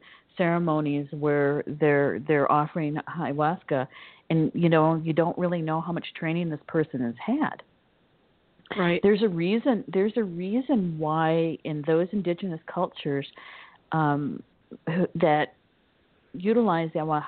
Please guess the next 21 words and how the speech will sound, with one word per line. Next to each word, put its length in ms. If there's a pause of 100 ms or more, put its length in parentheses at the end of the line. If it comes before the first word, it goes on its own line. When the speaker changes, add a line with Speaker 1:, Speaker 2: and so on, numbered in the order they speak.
Speaker 1:
ayahuasca 680
in 160
a, 260 (280)
in 100
a 140
ceremonial 760
way, 420 (280)
there's 260
only 400
certain 240
people 560 (220)
in 320
those, 260 (320)
those 300
nations, 580
those 140 (100)
tribes, 400
those 220
clans 560 (600)
that 160
actually 480